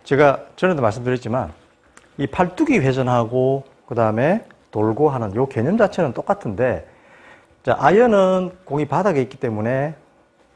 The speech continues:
이렇게 손은 처지지 않고 이렇게 돌더라도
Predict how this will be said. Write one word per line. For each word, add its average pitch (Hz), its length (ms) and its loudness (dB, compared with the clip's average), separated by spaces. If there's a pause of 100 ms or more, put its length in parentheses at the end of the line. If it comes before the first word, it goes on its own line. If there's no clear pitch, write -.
(260)
이렇게 160 560 0 (280)
손은 190 420 0 (380)
처지지 233 360 4
않고 151 260 2
이렇게 127 180 -6
돌더라도 127 800 0